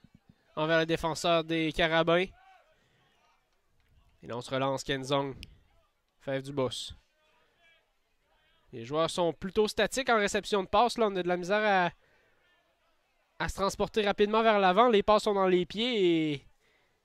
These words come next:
il n'y a pas d'air d'aller vraiment dans la progression du jeu du côté du Rouge et Or. On est en milieu de terrain. Les Carabins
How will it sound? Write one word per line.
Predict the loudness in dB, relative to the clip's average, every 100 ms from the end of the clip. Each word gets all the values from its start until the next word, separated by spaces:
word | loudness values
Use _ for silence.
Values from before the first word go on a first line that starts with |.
| _
il | -10
n'y | -4 -4
a |
pas | -2 0
d'air | 0 2
d'aller | 2 2 0
vraiment | 0 -2 -2 -4 -8 _ _ _ _ _ _ _ _ _ _ _ _ _
dans | -4
la | -2 -2
progression | -4 -4 -4 -2 -4
du | -2
jeu | -2 -2 -2 -10 -16
du | -10 -4
côté | -2 -2 -4
du | -6
Rouge | -6 -2 2
et |
Or. | 4 2 0 -8 -18 _ _ _ _ _ _ _ _ _ _ _ _ _ _ _ _ _ _ _ _ _ _ _ _ _ _ _ _ -16
On | -14
est | -12
en | -10
milieu | -8 -8
de | -4
terrain. | -4 -2 -4 -8 _ _ _ _ _ _ _ -20
Les | -14
Carabins | -10 -8 -6 -6